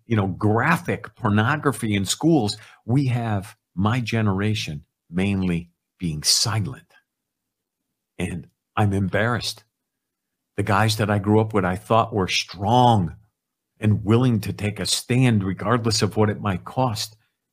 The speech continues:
And instead, what I find is we're just so damn comfortable that we just, "Eh, it'll be all right. Now someone else will take care of it." No, someone else is not taking care of it.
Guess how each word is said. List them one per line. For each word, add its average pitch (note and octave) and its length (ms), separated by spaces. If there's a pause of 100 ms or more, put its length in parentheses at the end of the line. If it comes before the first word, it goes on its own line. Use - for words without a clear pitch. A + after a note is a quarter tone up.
And F#2+ 140
instead, G#2 500
what F#2 160
I E2+ 140
find A2+ 520 (220)
is G2+ 220
we're G2+ 180
just F2+ 300
so G#2+ 360 (280)
damn G2 400 (140)
comfortable F2 760 (520)
that E2 200
we F#2+ 100
just, - 480
"Eh, A2+ 680
it'll G2+ 180
be F2 180
all E2+ 140
right. C#2 540
Now G#2 240
someone A#2 420
else G2 320
will C#2 80
take - 240
care B1+ 280
of - 120
it." - 100 (800)
No, G2 380 (220)
someone A#2 400
else A2 300
is A2+ 240
not G2 320
taking F2+ 380
care D#2+ 240
of D#2 140
it. - 120